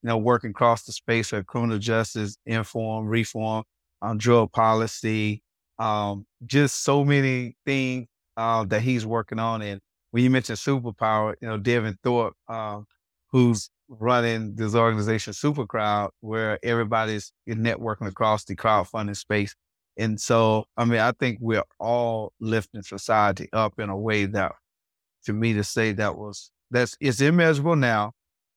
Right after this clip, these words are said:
um, but it's been, you know, such a, we've been in such a primitive space that this is happened to be that time that a lot of times before now, people maybe just complain or fault find about.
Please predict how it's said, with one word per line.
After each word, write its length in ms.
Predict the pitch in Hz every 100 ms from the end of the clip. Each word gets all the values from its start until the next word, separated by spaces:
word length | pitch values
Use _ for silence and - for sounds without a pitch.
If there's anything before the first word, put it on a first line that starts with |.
| _ _
um, 420 | 110 104 104 98 110 _ _ _ -
but 120 | 120
it's 140 | 104
been, 500 | 107 - 123 113 104 - _ _ -
you 100 | 117
know, 240 | 107 104
such 480 | 104 - 131 120 -
a, 420 | 113 107 101 95 - _ _
we've 180 | 123 120
been 120 | 123
in 60 | 113
such 280 | 131 110
a 80 | 92 - _ _
primitive 460 | 147 131 120 107 -
space 680 | - - - 127 95 - - _ _ _ _
that 360 | 113 113 107 - _ _ _ 113
this 280 | 143 -
is 140 | 117 - _ _
happened 300 | - 135 123
to 40 | 110
be 120 | 123
that 200 | 117 82
time 420 | 131 123 120 110
that 220 | 117 -
a 60 | 107
lot 320 | 107 120 120
of 80 | 110
times 280 | 120 117 113
before 300 | 98 127 110
now, 240 | 117 117
people 320 | 98 120 -
maybe 280 | 110 110 107
just 260 | 107 113 -
complain 420 | 95 - 123 123
or 80 | 107
fault 280 | 120 120 -
find 260 | 143 139
about. 320 | 131 156 147